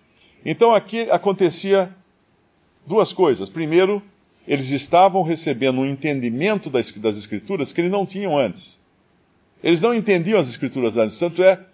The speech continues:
que quando o Senhor morreu, eles ficaram des-, desesperados, porque eles achavam que ele era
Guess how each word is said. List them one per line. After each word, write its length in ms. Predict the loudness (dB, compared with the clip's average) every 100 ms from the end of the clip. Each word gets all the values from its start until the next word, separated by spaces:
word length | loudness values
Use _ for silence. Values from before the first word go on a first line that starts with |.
| _
que 100 | -12
quando 300 | 0 0 0
o 40 | 0
Senhor 220 | 2 2
morreu, 520 | 4 2 4 4 4
eles 160 | 0 -6
ficaram 420 | -4 0 0 -2
des-, 400 | -8 -10 -10 -16 -14
desesperados, 800 | -10 -8 -6 0 4 6 4 0
porque 240 | -10 -6
eles 140 | -2 0
achavam 460 | 0 2 2 0
que 120 | -2
ele 160 | -2 2
era 320 | 2 2 0